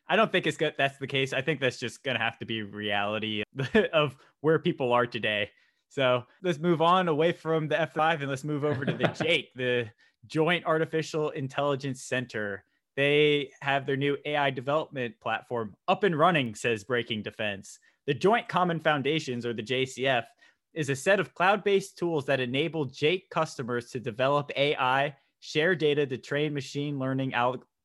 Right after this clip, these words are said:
Speaker 1: to train machine learning algorithms, and work in common environment guided by secure development operations, or DevSecOps. So it's great that <laughs> they're getting up. I guess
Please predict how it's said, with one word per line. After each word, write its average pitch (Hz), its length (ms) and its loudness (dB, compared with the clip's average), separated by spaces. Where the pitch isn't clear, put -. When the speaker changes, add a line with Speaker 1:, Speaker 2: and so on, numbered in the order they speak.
Speaker 1:
to 143 300 4
train 175 480 2
machine 160 340 0
learning 147 360 -2
algorithms, 120 720 -2
and 139 260 0
work 185 340 4
in 151 160 -2
common 160 580 -2
environment 123 600 0
guided 123 340 0
by 117 160 2
secure 120 380 -4
development 107 560 -2
operations, 98 920 -6
or 156 140 0
DevSecOps. - 880 2
So 151 320 2
it's 165 140 -2
great 226 220 4
that 180 240 2
<laughs> 214 160 0
they're 170 80 0
getting 160 300 2
up. 147 280 2
I 151 60 -4
guess 156 260 -2